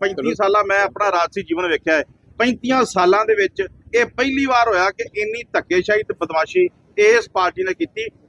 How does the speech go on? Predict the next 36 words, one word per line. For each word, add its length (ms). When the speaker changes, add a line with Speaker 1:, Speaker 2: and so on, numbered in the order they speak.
Speaker 1:
ਜਿਹਦੇ 160
ਤੋਂ 200
ਆਸ 280
ਨਹੀਂ 120
ਸੀ 100
ਕੀਤੀ 280
ਜਾ 100
ਸਕਦੀ। 200
Speaker 2:
ਮੈਂ 440
ਮੁੱਖ 220
ਮੰਤਰੀ 360
ਸਾਹਿਬ 360
ਔਰ 140
ਡੀ 160
ਜੀ 140
ਪੀ 120
ਸਾਹਿਬ 260
ਨੂੰ 260
ਮੰਗ 260
ਕਰਦਾ 340
ਇਸ 220
ਗੱਲ 160
ਦੀ, 260
ਔਰ 100
ਇਲੈਕਸ਼ਨ 460
ਕਮਿਸ਼ਨ 380
ਤੋਂ 100
ਖਾਸ 260
ਕਰਕੇ 320
ਉੱਧਰ 220
ਹੁਣ 160
ਆਸ 260
ਤਾਂ 140
ਨਹੀਂ, 140
ਨਹੀਂ 180
ਹੈਗੀ, 240